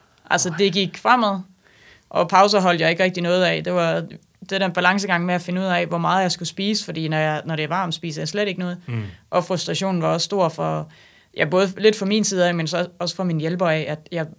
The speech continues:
Speaker 1: nok ikke spiste nok.
Speaker 2: Mm.
Speaker 1: Øhm, men det er bare, det er bare svært. Det, <laughs> ja, så. Så det brugte vi lidt tid på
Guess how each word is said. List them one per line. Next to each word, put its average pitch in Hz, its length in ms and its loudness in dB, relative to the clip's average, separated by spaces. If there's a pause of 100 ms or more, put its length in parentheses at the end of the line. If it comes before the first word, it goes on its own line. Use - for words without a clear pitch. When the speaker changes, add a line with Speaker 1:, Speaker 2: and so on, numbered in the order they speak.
(100)
Speaker 1:
nok 165 220 -2
ikke 208 160 0
spiste 233 340 -4
nok. 147 200 -10 (260)
Speaker 2:
Mm. 131 280 0 (760)
Speaker 1:
Øhm, - 360 -10 (200)
men 175 200 -4
det 185 120 2
er 175 120 6
bare, 156 360 -2 (260)
det 185 80 0
er 160 40 0
bare 151 140 -2
svært. - 320 -6 (1300)
Det, - 80 -6 (380)
<laughs> 202 760 -10
ja, - 120 -2 (520)
så. - 260 -4 (520)
Så - 80 -4
det 196 140 2
brugte 202 200 2
vi 185 60 -2
lidt 175 140 0
tid 190 200 0
på 170 380 0